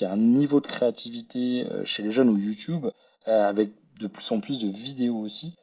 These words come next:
euh, qui est assez hallucinant. Je pense qu'aujourd'hui, si on est un minimum, euh,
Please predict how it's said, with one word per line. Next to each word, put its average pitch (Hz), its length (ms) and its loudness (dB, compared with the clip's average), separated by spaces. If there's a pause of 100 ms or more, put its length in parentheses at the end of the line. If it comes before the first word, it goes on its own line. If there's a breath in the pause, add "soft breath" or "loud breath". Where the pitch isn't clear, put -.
(260)
euh, 104 220 2
qui - 160 0
est 113 40 8
assez 120 500 6
hallucinant. 123 520 2
Je - 140 -8
pense 123 160 0
qu'aujourd'hui, 143 580 4
si - 180 -4
on 113 140 4
est 117 60 6
un 113 100 6
minimum, 135 960 4
euh, 95 180 -4